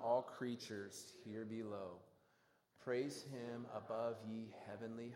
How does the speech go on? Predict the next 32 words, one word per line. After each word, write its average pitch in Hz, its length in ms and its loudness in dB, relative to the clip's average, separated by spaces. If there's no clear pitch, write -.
hosts. - 600 -10
Praise 117 520 2
Father, 101 520 2
Son, - 220 -6
and - 360 -12
Holy 92 360 -6
Ghost. 82 540 -12
All 101 60 -2
right, 101 100 0
amen. 87 260 -14
Great 127 200 2
job, 87 320 4
great 104 180 -4
job. 90 140 -8
You 101 80 -4
guys 95 140 -2
did 98 160 -6
a 92 40 -8
good 90 180 -6
job 87 260 -4
there, 85 240 -6
so - 200 -8
thank 95 160 -10
you 95 100 -20
for 90 140 -8
that. 87 240 -4
Um, 127 160 4
so 151 500 10
I 170 140 6
wanna 202 260 4
invite 120 380 6
you 107 240 -2